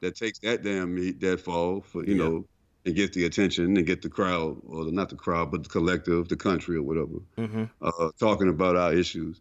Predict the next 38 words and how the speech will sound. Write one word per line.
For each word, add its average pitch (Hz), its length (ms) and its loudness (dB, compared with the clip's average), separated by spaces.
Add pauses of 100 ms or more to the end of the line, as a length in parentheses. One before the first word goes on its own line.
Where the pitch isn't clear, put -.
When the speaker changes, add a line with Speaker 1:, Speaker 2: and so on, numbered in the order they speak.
(320)
Speaker 1:
You 95 80 -4
know, 90 140 2
normally 113 420 6
it's 90 80 -2
because 95 380 -2
we 131 100 2
didn't 113 240 2
took 104 160 -4
a 92 60 -6
bullet 92 340 -4
in 92 120 0
the 87 100 0
ass. 90 500 0
Speaker 2:
<laughs> - 40 -20 (1600)
Yeah. 92 280 -6 (120)
<laughs> 135 60 -4 (1200)
Speaker 1:
But, 120 340 0
you 127 100 -2
know, 113 360 0 (360)
what 143 140 4
about 160 260 2
the 147 80 -6
shit 156 340 0
we 151 120 0
were 139 100 -6
<laughs> 127 140 -4
going 170 180 2
through 131 420 -4 (460)
before 175 380 2
he, 156 80 4
we 127 180 -6
took - 240 -8
the 107 60 -12
bullet 95 400 -4
in 78 100 -8
the 76 160 -8 (200)
ass? - 280 -20
Speaker 2:
Yeah. 90 300 -2